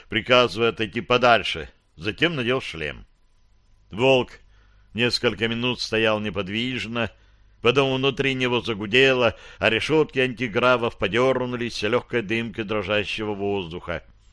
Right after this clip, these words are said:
Тяжелая машина легко оторвалась колесами от пола ангара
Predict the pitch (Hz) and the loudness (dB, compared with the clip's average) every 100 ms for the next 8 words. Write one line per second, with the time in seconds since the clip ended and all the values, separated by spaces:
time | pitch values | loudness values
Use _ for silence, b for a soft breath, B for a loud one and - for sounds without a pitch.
0 | _ _ _ - 92 110 110 104 101 95 | _ _ _ -10 -4 0 2 2 0 -4
1 | 110 120 117 98 b b b b - 104 | -4 -4 -2 -6 b b b b -4 -2
2 | - 110 90 110 113 113 101 - 107 113 | 0 0 0 0 2 2 0 -2 -2 0
3 | 113 101 101 101 - 98 92 90 87 120 | -2 -4 -4 -6 -4 -4 -4 -2 4 4
4 | 120 | 6